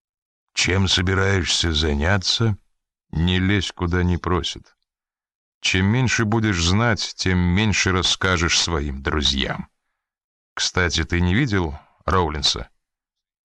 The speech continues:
Он часом не спрашивал обо мне?» «Заходит иногда», безразлично проговорил Зани.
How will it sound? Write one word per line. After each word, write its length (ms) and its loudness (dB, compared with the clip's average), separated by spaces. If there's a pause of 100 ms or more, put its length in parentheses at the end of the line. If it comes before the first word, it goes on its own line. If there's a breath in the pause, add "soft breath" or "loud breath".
(140)
Он 260 0
часом 420 0
не 100 -6
спрашивал 560 -2
обо 140 2
мне?» 280 0 (840)
«Заходит 840 -2
иногда», 640 -2 (500 soft breath)
безразлично 720 -2
проговорил 400 0
Зани. 460 -2